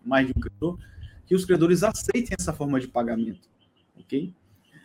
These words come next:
É, esse imóvel aqui é um imóvel perfeito pra levantar um imóvel, porque, inclusive, pra levantar,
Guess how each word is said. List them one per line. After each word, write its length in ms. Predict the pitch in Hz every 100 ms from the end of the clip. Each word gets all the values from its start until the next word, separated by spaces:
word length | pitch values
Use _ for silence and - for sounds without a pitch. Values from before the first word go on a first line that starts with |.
| _
É, 180 | 135 135
esse 180 | 202 220
imóvel 300 | 180 170 151
aqui 240 | 131 160
é 80 | 190
um 40 | 160
imóvel 260 | 165 180
perfeito 420 | 180 226 202 226
pra 80 | 190
levantar 340 | 160 147 143 131
um 40 |
imóvel, 260 | 131 156 -
porque, 220 | - 202
inclusive, 500 | 202 226 156 151 -
pra 80 | 135
levantar, 560 | 127 120 127 123 120